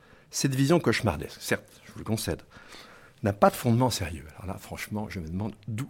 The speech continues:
vous pouvez tirer une telle information. Je vous rappelle que Dupuy est ingénieur général des mines. S'il y a quelqu'un qui a accès à la source primaire de la connaissance dans ce domaine, c'est bien lui.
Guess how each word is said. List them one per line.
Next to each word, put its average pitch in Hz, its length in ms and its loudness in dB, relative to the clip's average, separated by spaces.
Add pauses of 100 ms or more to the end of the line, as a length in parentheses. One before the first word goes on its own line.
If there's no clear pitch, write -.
vous 131 80 -10
pouvez 117 200 0
tirer 104 200 2
une 92 40 2
telle 90 140 0
information. 98 400 2 (500)
Je - 260 -6
vous 90 120 -6
rappelle 87 400 0
que - 280 -8
Dupuy 95 500 -2
est - 160 -4
ingénieur 90 320 2
général 85 340 2
des 82 120 0
mines. 110 360 4 (760)
S'il - 180 -8
y - 20 -8
a - 40 -8
quelqu'un 120 260 6
qui 87 100 0
a 82 240 -2 (180)
accès 139 380 6
à 87 60 4
la 87 80 -2
source - 240 -4
primaire 98 500 4
de 80 80 -2
la 80 100 -2
connaissance 85 380 -2
dans 80 80 -6
ce 76 60 -4
domaine, 117 220 2
c'est - 120 -6
bien 90 160 0
lui. 80 160 -2